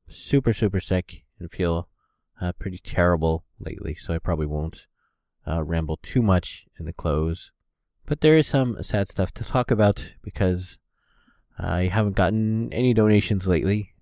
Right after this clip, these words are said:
and, um, things are going very badly. My car insurance for April is now, you know, almost a week overdue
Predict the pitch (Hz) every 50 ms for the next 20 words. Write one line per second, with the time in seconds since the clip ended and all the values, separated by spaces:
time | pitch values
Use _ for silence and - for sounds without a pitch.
0 | _ - 87 90 87 87 87 85 - - - 78 78 82 85 82 80 82 82 82
1 | 82 82 82 - - _ 104 104 98 95 101 98 101 104 104 101 101 101 101 101
2 | 98 - _ _ _ _ _ _ _ _ _ _ - 113 113 117 117 117 107 123
3 | 123 135 123 - 82 60 - - - _ _ _ _ _ _ _ _ _ _ -
4 | 95 95 95 92 90 - 135 139 135 117 107 - - 104 101 90 - - - -
5 | 92 92 90 - - 92 - - 95 92 90 85 - 90 - - 87 87 85 85
6 | 85 85 85 85 82 82 82 - _ _ _ _ _ _ _ _ - 85 78 76
7 | 76 - - 76 78 82 - - - 85 85 90 - - - 87 85 87 87 90
8 | 131 147 139 131 127 117